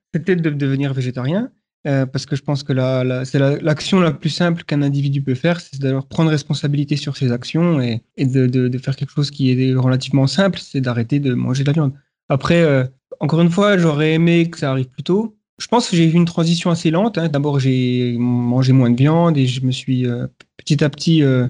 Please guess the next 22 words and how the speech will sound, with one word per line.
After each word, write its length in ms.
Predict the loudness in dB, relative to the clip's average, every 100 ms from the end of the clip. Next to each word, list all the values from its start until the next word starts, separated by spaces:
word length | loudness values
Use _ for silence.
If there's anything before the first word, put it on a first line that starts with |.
| -4 0
détourné, 540 | 0 2 2 4 4
voilà, 200 | 2 2
de 80 | 0
la 60 |
viande, 380 | 0 0 0 -2 0
à 100 | -2
essayer 300 | 2 2 4
de 80 |
trouver 260 | 2 0 0
des 160 | 2 2
solutions 400 | 0 -2 0 0
éthiques 480 | 0 -2 -4 -10 -8
à 100 | -2
la 100 | 0
viande, 360 | 2 2 2 2
mais 240 | 2 0
finalement, 320 | -2 0 0
ça 140 | 0 -2
devient 200 | -2 -2
plus 140 | -4
difficile 440 | -4 -4 -4 -8
que, 540 | -2 0 2 0 -2